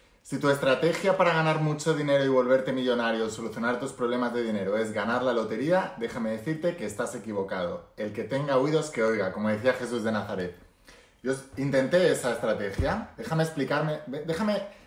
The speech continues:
explicarte un poco mi historia. Lo primero, déjame decirte que soy millonario, bueno, multimillonario, porque facturo varios millones al año.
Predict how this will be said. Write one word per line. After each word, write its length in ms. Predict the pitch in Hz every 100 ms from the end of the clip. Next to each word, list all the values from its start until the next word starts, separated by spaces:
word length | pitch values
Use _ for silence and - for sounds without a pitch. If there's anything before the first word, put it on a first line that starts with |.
| -
explicarte 760 | 139 - 143 151 156 165 165
un 240 | 156 143 143
poco 560 | 131 - 160 214 - - - _ _ _ _ _ _ -
mi 240 | 127 147 139
historia. 800 | 123 - 123 123 110 127 202 - _ _ _ _ _ _ -
Lo 180 | 123 135
primero, 320 | 147 170 220
déjame 320 | 196 170 143
decirte 260 | 143 170 170
que 120 | 127
soy 160 | 139 123 120
millonario, 560 | 113 117 107 95 87 87
bueno, 180 | 113 113
multimillonario, 720 | 123 113 120 120 120 104 87
porque 380 | 95 101 101 - - _ _ _ _ _
facturo 380 | 113 107 127 131
varios 280 | 127 120
millones 380 | 123 113 113 110
al 100 | 98
año. 200 | 90 87